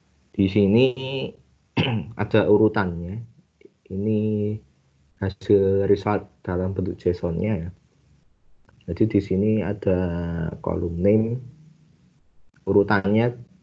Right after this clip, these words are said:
de-, seperti ini. Jadi ini merupakan yang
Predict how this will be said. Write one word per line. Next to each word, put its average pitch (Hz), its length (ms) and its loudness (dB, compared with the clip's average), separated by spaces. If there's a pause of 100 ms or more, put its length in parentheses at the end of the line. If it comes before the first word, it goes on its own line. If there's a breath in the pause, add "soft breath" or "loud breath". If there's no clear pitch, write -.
(200)
de-, 95 160 -4
seperti 87 560 -2
ini. 101 320 -2
Jadi 90 480 -2
ini 98 80 0
merupakan 95 640 -2
yang 87 560 -2